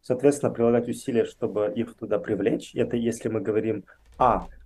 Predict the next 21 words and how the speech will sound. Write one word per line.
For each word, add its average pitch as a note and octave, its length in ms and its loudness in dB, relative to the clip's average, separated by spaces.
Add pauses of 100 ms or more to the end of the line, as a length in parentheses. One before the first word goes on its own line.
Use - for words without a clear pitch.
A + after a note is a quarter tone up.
(100)
про A2+ 500 6 (380)
госучреждения, A2+ 1200 -2
либо C3+ 260 4
просто, D3 300 2
неважно, G#2 400 2
частные C3 380 0
организации, G#2 480 -4
которые - 260 -4
хотят A2+ 260 -2
дебаты G#2 320 0
в - 80 -20
Казахстане G2+ 440 -4
развивать, G2+ 500 0 (460)
либо E3 320 4
если C#3 340 2
мы B2+ 120 2
говорим A#2+ 420 2
про A#2 180 4
отдельно A#2+ 480 2
взятые G#2 440 -2
школы, C3 580 2